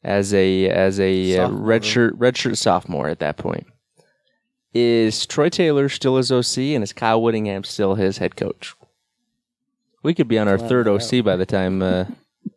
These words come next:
Speaker 1: that happens. It'll be interesting to see. I mean, if realistically, if,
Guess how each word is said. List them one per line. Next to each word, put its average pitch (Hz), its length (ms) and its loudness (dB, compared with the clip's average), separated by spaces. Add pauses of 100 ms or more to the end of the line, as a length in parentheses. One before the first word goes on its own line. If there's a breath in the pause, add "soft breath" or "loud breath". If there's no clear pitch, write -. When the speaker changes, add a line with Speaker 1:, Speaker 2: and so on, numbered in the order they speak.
(420)
Speaker 1:
that 90 180 2
happens. 92 540 -2 (1700 soft breath)
It'll 170 120 2
be 202 100 2
interesting 202 380 0
to 151 60 4
see. 160 160 2
I 127 60 4
mean, 147 220 2
if 151 320 0
realistically, 160 1200 0
if, 120 280 0